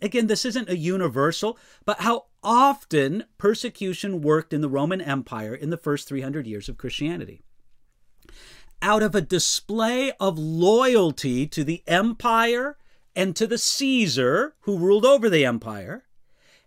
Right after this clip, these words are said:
every Roman resident was required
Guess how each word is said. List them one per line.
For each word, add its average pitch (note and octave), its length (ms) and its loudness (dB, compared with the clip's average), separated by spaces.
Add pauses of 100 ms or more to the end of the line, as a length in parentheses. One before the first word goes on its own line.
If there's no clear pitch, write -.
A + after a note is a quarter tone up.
(120)
every B3 460 0
Roman G#3+ 840 2
resident D3 800 0 (400)
was E3+ 400 2
required E3+ 1040 0